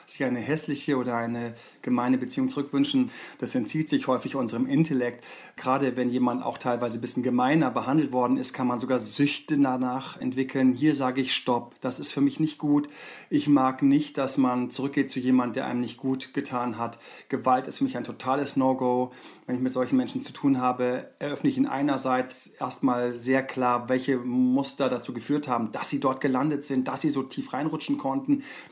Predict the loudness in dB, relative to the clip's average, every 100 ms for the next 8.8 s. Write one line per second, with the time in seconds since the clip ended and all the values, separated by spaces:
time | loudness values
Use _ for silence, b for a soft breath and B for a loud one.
0 | B -2 0 2 0 0 4 2 2 -6
1 | -4 -2 -2 -2 -2 -2 -4 -6 -4 -4
2 | -4 -2 0 2 0 0 2 0 B B
3 | B 0 2 4 2 0 -2 0 0 0
4 | -2 -2 -2 -6 -2 0 0 2 2 2
5 | 0 0 0 -2 -8 -6 -2 -2 0 -2
6 | 0 2 2 2 0 0 -4 -8 -6 -6
7 | -4 -6 -8 -8 -8 -8 -8 -6 -2 -2
8 | -2 -4 -2 0 2 2 0